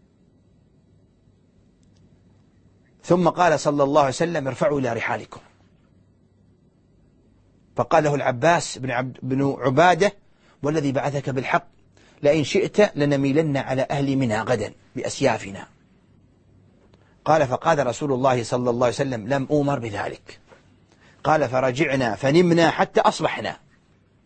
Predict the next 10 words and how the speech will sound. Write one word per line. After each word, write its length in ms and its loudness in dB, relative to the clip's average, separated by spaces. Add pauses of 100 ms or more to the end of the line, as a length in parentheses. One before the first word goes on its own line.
(680)
فلما 380 4
أصبحنا 680 -2
غدت 300 2
علينا 440 4
جلة 540 2
قريش 360 4
حتى 420 0
جاءونا 420 4
في 120 2
منازلنا، 640 4